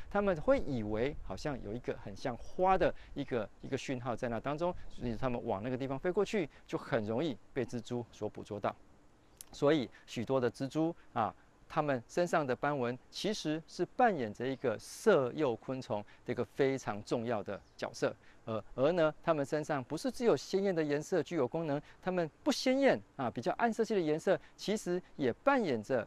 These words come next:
啊，让蜘蛛不容易被猎物所辨认出来的重要角色。所以蜘蛛真的是一群非常有趣的生物，光是从它们的颜色就能够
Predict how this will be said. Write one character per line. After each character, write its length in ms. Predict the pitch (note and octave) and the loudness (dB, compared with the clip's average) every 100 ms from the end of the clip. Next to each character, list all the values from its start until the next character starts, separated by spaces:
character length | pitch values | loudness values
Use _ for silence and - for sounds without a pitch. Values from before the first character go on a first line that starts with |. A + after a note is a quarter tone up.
| - | -2
啊， 200 | A2 F#2 - | -2 -2 -2
让 220 | D#3 C3 - - - | 0 0 -6 -16 -4
蜘 160 | E3 | -4
蛛 200 | - D#3+ - - | -2 -4 -2 4
不 220 | D4+ G#3 | 6 6
容 280 | C3+ A#2+ D#3+ | 4 0 0
易 200 | C#3+ - - | -4 -4 -2
被 160 | D3 B2+ | 0 0
猎 280 | F3 G3+ E3 | 2 4 4
物 220 | F3+ - - | 2 0 -6
所 180 | - A#2+ - | -4 -4 0
辨 200 | F3+ C#3+ | 0 0
认 160 | C#3+ A#2 | 0 -2
出 180 | C3+ | -2
来 100 | G#2+ | -2
的 160 | G#2 G#2+ - | 0 0 2
重 140 | D3 B2+ | 2 2
要 80 | B2 | 2
角 120 | - | 2
色。 180 | - G#2 - - | 0 -2 -2 -2
所 140 | - D3 | 2 2
以 40 | |
蜘 220 | - A3+ | 4 4
蛛 140 | F#3 F3+ | 4 6
真 240 | - D4 | 6 8
的 80 | - | 8
是 240 | - - - | 8 8 6
一 60 | - | 6
群 280 | - - - - | 4 4 6 10
非 160 | E3+ | 10
常 240 | - - - | 10 6 6
有 140 | F#3+ | 4
趣 140 | - | 4
的 100 | C3+ | 4
生 180 | - C#3 | 4 4
物， 120 | D3+ - - - | 4 2 2 6
光 260 | G3+ G3 G3 | 8 8 6
是 120 | F#3+ | 2
从 240 | C3+ C3+ | 0 0
它 160 | - D3+ | 0 0
们 120 | B2+ | 2
的 100 | B2 | 2
颜 200 | A2 G#2+ | 2 2
色 240 | - E3+ A2+ - - | 4 4 4 2 2
就 280 | C4+ A#3 - | 6 8 8
能 200 | - - | 6 8
够 220 | D#3 | 6